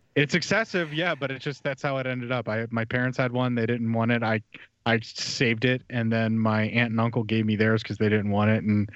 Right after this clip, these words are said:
then I ended up buying one, like, at, like, a, like, a closed down video shop. It was, like, an industrial <laughs> one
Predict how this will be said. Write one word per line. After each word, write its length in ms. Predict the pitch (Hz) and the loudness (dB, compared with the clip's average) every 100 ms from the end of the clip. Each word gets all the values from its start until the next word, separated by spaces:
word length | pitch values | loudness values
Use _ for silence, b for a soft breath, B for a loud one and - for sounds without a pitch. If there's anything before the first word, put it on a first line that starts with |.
| B _ _ | B _ _
then 120 | 123 127 | 0 2
I 80 | |
ended 200 | 127 127 | 4 2
up 160 | 120 107 | 0 2
buying 360 | 113 123 120 107 | 2 2 0 0
one, 460 | 107 107 107 104 - _ _ | 0 0 -2 -4 -8 _ _
like, 260 | 117 104 - - - _ _ - | 0 0 -2 -14 -20 _ _ -4
at, 140 | 113 | -2
like, 180 | 117 107 | 0 0
a, 100 | 107 90 _ _ _ _ | -2 -4 _ _ _ _
like, 140 | 117 107 | -2 -2
a 60 | 95 | -4
closed 500 | - 113 113 101 104 | -2 2 2 0 0
down 260 | 113 107 | 0 2
video 300 | 101 107 107 | 0 -2 -2
shop. 500 | 98 - 95 90 95 107 b b b - | -2 -2 -2 -2 -4 -6 b b b -2
It 60 | |
was, 140 | 113 113 | 0 2
like, 120 | 107 | 0
an 80 | 104 | 0
industrial 580 | 101 107 107 - 127 120 | 0 0 0 0 0 -2
<laughs> 60 | |
one 120 | - | 0